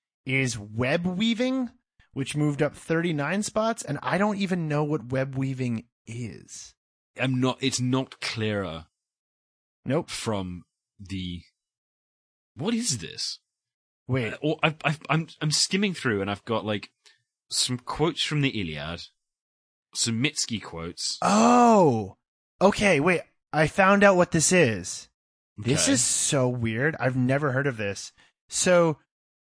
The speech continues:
Speaker 1: according to everything two dot com, which is a website I've never heard of before, there is a definition of web weaving, which is a genre of transformative works of art endemic to the internet blogging website Tumblr.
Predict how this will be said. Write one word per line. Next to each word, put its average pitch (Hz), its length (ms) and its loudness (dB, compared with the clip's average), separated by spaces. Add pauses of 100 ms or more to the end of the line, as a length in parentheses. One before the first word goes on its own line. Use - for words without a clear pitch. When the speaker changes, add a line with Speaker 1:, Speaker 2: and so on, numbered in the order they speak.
(140)
Speaker 1:
according 208 340 4
to 202 240 0
everything 170 580 2
two 170 320 -2
dot 131 240 0
com, 139 300 0
which 117 140 -2
is 117 80 0
a 113 40 0
website 127 360 0
I've 113 180 -8
never 117 340 -2
heard 110 180 -4
of 104 140 -8
before, 85 420 -16 (320)
there 151 260 4
is 147 120 2
a 147 100 4
definition 151 640 2
of 117 120 -2
web 170 260 4
weaving, 107 420 -2
which 113 200 -4
is 123 360 -2 (1040)
a 147 160 4
genre 165 520 4
of 170 120 0
transformative 156 800 0
works 147 320 -2
of 135 180 -4
art 127 320 -2
endemic 131 480 -2
to 170 100 -2
the 156 80 0
internet 135 380 -2
blogging 123 340 0
website 120 380 -2
Tumblr. 117 520 -4